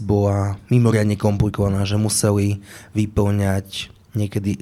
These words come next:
niekedy až desiatky strán formulárov a občas na to radšej rezignovali a skúsili si nájsť radšej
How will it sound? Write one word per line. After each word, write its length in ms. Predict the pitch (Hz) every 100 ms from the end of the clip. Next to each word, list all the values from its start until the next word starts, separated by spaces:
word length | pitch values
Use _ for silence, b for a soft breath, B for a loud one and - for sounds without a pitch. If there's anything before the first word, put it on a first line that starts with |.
| - -
niekedy 400 | 104 - 107 -
až 240 | 98 107
desiatky 560 | 113 - 120 107 - 98
strán 320 | - 104 104
formulárov 880 | - 98 95 101 101 104 131 151 165 B B B B B B - - - -
a 100 | 107
občas 400 | 107 - - 110
na 160 | 107 104
to 80 | 107
radšej 240 | 107 110 101
rezignovali 640 | 101 110 110 107 104 98
a 80 | 95
skúsili 480 | - 101 - 101 95
si 160 | -
nájsť 560 | 98 95 92 92 - -
radšej 320 | 98 95 107